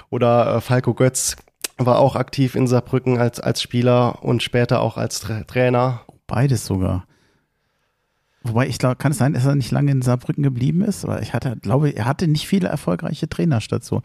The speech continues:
Speaker 2: Ich glaub, Hertha
Speaker 1: Ja, es
Speaker 2: war
Speaker 1: war,
Speaker 2: sogar
Speaker 1: es
Speaker 2: noch
Speaker 1: war,
Speaker 2: das
Speaker 1: es war nur
Speaker 2: Beste.
Speaker 1: ein Jahr, in, in,
Speaker 2: Ja.
Speaker 1: maximal ein Jahr dann als Trainer in
Speaker 2: Klingt nicht nach einer
Speaker 1: Saarbrücken.
Speaker 2: Erfolgsgeschichte,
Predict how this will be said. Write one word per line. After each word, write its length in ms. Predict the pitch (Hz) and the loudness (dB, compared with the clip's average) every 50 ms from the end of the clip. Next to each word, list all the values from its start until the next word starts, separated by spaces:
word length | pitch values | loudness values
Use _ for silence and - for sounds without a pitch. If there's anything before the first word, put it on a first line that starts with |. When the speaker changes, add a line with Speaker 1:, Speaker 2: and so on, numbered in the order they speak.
| - - - | -8 -18 -16
Speaker 2:
Ich 60 | - | -2
glaub, 140 | - 123 - | -2 -2 0
Hertha 140 | 127 135 - | 2 2 4
Speaker 1:
Ja, 140 | 143 143 135 | 6 6 6
es 60 | 147 | 6
Speaker 2:
war 100 | 151 151 | 6 6
Speaker 1:
war, 100 | 143 - | 6 4
Speaker 2:
sogar 100 | - 156 | 4 4
Speaker 1:
es 60 | 156 | 4
Speaker 2:
noch 60 | 151 139 | 6 4
Speaker 1:
war, 80 | 139 139 | 4 4
Speaker 2:
das 80 | 139 | 2
Speaker 1:
es 80 | - - | 4 4
war 140 | 139 135 135 | 4 6 6
nur 120 | 139 131 | 6 6
Speaker 2:
Beste. 140 | - 127 131 | 6 4 4
Speaker 1:
ein 100 | 127 127 | 4 4
Jahr, 320 | 123 120 123 120 120 - | 4 4 4 4 4 2
in, 180 | - 123 123 120 | 0 0 -2 -2
in, 260 | - - 120 117 - - - - - _ _ _ _ _ - | 0 -2 -2 -2 -2 -4 -8 -12 -14 _ _ _ _ _ -6
Speaker 2:
Ja. 240 | 117 110 110 117 - - - 190 - | -6 -6 -6 -8 -10 -14 -18 -16 -10
Speaker 1:
maximal 580 | 117 110 127 120 - - 120 120 117 117 113 | -4 -4 -4 -4 -2 -2 0 2 2 2 2
ein 180 | - 113 110 110 | 2 0 0 0
Jahr 200 | 113 113 113 117 | 2 0 0 0
dann 180 | 117 113 107 107 | 0 0 -2 0
als 220 | - - - - | -2 -4 -4 -6
Trainer 340 | - - 113 113 113 - - | -4 -4 -2 -2 -2 -2 -4
in 220 | - - - - - | -6 -8 -8 -8 -10
Speaker 2:
Klingt 360 | - - 131 156 170 - - | -6 0 0 0 0 2 0
nicht 160 | 156 151 139 | 0 2 4
nach 80 | 143 127 | 4 4
einer 80 | 135 | 4
Speaker 1:
Saarbrücken. 260 | 135 127 123 117 120 | 4 4 2 4 4
Speaker 2:
Erfolgsgeschichte, 800 | 139 139 139 139 - 131 - - 117 107 - 123 123 117 110 | 6 4 4 4 2 -2 0 0 -2 -2 0 0 0 0 -2